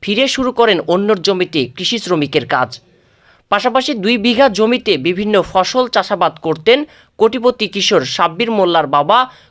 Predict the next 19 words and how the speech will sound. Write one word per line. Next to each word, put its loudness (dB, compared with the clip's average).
খলিল -2
মোল্লা। 0
আড়াই 2
কাঠা 2
ভিটে -2
মাটি 2
থাকা 0
সাব্বির -2
মোল্লার 2
জীবন 2
পাল্টে 0
দিয়েছে 0
অনলাইন 2
জুয়া। 0
এখন 0
সে 0
কোটি 0
টাকার 2
মালিক। 0